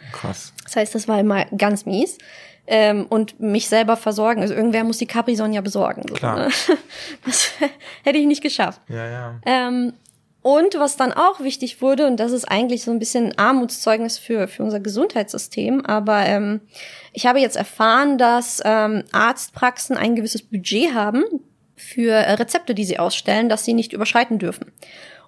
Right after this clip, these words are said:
Speaker 2: Und, äh, so eine junge Schwangere, also ich bin dreißig Jahre alt, damit bin ich jetzt durchaus noch in der Norm und ansonsten auch sehr gesund,
Speaker 1: Hm.
Speaker 2: ähm, die verursacht normalerweise nicht so viele Kosten.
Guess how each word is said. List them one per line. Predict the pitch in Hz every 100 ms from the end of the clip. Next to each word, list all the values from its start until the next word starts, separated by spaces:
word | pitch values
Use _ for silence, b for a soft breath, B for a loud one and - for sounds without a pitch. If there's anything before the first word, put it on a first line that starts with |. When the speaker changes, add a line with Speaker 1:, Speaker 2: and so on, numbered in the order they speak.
| -
Speaker 2:
Und, | 226 214 202 214 208
äh, | 214 214 202 -
so | 214 214 220
eine | 226 208 196 - -
junge | 214 247 254 220 196
Schwangere, | - 262 262 208 247 339 -
also | 202
ich | 208 -
bin | 220 214
dreißig | 202 202 -
Jahre | 208 226
alt, | 254 262
damit | 208 220
bin | 208
ich | 214
jetzt | 220 - - - - - -
durchaus | - 208 233 214
noch | 214 220
in |
der | 214
Norm | 214 214 277
und | 220 -
ansonsten | 233 208 226 - 226
auch | - - -
sehr | - 220 233
gesund, | 233 226 349 -
Speaker 1:
Hm. | - 107 92 -
Speaker 2:
ähm, | 226 220 214 214 214 - _ _ -
die | 208 214 233
verursacht | 247 277 277 277
normalerweise | 254 254 247 240
nicht | 254 -
so | 247
viele | 262 247
Kosten. | - 330 - - -